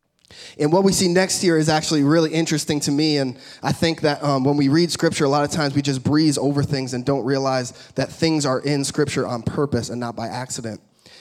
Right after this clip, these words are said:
And we need to focus on the small details in order to really understand what a text is saying. So the next thing that we see, um, is really the most interesting part to me,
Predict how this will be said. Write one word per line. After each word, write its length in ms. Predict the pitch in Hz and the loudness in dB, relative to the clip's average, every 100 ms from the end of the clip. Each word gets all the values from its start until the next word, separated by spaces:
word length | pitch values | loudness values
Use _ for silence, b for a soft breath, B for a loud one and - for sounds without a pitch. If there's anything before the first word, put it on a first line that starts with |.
| B | B
And 140 | 127 139 | 0 4
we 80 | |
need 120 | 165 156 | 4 4
to 80 | 147 | 2
focus 420 | 165 156 156 143 | 4 4 2 0
on 260 | 143 135 127 | 0 0 0
the 120 | 131 | 0
small 340 | - 147 143 | 2 2 2
details 540 | 123 151 156 147 123 131 | 0 -4 -2 -2 -2 0
in 80 | |
order 160 | 131 131 | -2 0
to 40 | |
really 260 | 123 135 127 | 0 0 0
understand 520 | 120 120 - 123 127 | -2 -4 -6 -6 -6
what 100 | 120 | -6
a 40 | 110 | -6
text 300 | - 127 - | -8 -8 -8
is 80 | |
saying. 420 | - 135 131 113 113 _ _ B B B B B | -8 -4 -4 -6 -14 _ _ B B B B B
So 160 | - 165 | 2 4
the 100 | 165 | 4
next 220 | 190 185 | 2 2
thing 120 | 202 | 2
that 140 | 175 147 | 4 4
we 100 | 143 | 2
see, 380 | 165 185 151 - | 2 0 0 -2
um, 420 | 139 127 120 - - | -4 -4 -6 -8 -6
is 140 | 135 | -2
really 260 | 127 196 185 | 2 4 4
the 120 | 156 | 2
most 420 | 135 160 170 - | 2 2 0 -2
interesting 440 | 151 143 127 135 | -4 -2 -4 -4
part 240 | 120 - 123 | -6 -6 -6
to 120 | - | -6
me, 280 | 123 120 117 | -6 -6 -8